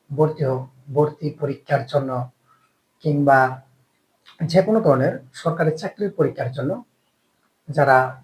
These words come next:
প্রস্তুতি নেবেন, এখান থেকে কিন্তু অনেক প্রশ্ন আশা করি সেখানে কমন পাবেন এবং ভবিষ্যতে এগুলো অনেক কাজে লাগবে। তো সেই বিষয়টি মাথায় রেখে বৃত্তির,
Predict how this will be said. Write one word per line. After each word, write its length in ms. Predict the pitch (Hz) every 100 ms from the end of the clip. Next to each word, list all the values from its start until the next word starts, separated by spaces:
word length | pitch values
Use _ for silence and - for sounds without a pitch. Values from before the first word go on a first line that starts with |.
| _ -
প্রস্তুতি 400 | 190 - 202 156
নেবেন, 300 | 131 160 233 - _ _ _ _ _ _ _ _ -
এখান 240 | 160 165
থেকে 200 | 156 151
কিন্তু 440 | 127 147 - 135 135 _ _ -
অনেক 260 | 180 196 190 -
প্রশ্ন 420 | 135 - 202 262 _ _ -
আশা 240 | - 156
করি 220 | 156 135
সেখানে 380 | 123 165 156 156 -
কমন 220 | 139 139
পাবেন 300 | 123 - 107 _ _
এবং 180 | 135 127
ভবিষ্যতে 420 | 151 180 - 185
এগুলো 340 | 160 160 160 -
অনেক 220 | 156 160 -
কাজে 240 | 151 170
লাগবে। 300 | 131 - _ _ _ _ _ - _ _ -
তো 60 |
সেই 200 | 151 190
বিষয়টি 480 | 185 190 233 233 226
মাথায় 320 | 196 160 185
রেখে 320 | 151 120 170 - _ _ _ _
বৃত্তির, 600 | 135 175 175 - 214 208